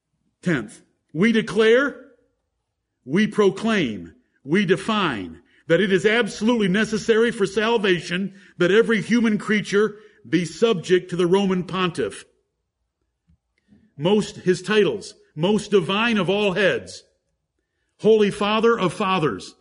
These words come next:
Bishop of bishops. Who is the chief bishop?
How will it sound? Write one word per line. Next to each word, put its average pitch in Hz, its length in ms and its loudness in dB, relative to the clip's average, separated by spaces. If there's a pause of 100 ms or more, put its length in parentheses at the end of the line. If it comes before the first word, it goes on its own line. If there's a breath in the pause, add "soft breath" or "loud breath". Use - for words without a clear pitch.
(760)
Bishop 220 420 2
of 175 180 -2
bishops. 170 540 0 (1600)
Who 226 180 -2
is 151 100 -6
the 135 80 -8
chief 156 320 -8
bishop? 110 380 -8